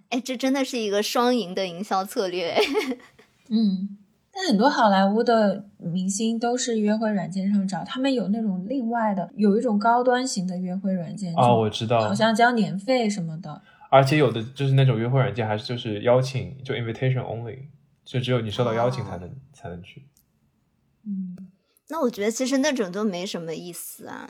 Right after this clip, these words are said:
Speaker 1: 就是那不是你相当于自己把自己局限得很厉害了？大家既然都网络交友，就是要抱着开放且谨慎的态度嘛，就不要给自己设这么多条条框框。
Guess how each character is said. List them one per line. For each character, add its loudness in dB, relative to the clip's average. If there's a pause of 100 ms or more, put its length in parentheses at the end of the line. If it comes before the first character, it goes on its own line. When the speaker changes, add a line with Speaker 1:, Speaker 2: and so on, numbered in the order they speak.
Speaker 1:
就 -8
是 -4 (200)
那 0
不 -8
是 -2
你 0
相 0
当 4
于 0
自 -8
己 -4
把 -8
自 -16
己 -8
局 -16
限 -6
得 -6
很 -10
厉 -8
害 -8
了？ -10
大 -4
家 -4
既 -6
然 -2
都 -4
网 -8
络 -4
交 -4
友， -6
就 -12
是 -10
要 -4
抱 -8
着 -10
开 -12
放 -8
且 -12
谨 -14
慎 -12
的 -8
态 -12
度 -18
嘛， -18 (260)
就 -20
不 -16
要 -4
给 -6
自 -14
己 -12
设 -12
这 -16
么 -16
多 -14
条 -20
条 -18
框 -20
框。 -20